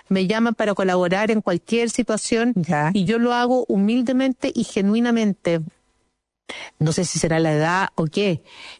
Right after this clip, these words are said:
Speaker 1: eh, pero ya no me importa la, ya no me importa la competencia, ya,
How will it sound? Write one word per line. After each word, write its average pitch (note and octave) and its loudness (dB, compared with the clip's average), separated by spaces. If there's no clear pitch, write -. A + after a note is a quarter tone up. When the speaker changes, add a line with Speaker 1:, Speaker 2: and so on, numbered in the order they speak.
Speaker 1:
eh, C#3+ 2
pero E3+ 0
ya F3 0
no F#3+ 2
me F3+ 2
importa F3 -4
la, G3 0
ya F3 -2
no G#3 0
me G3+ 2
importa F#3 -2
la G#3 -2
competencia, G3+ -2
ya, E3 0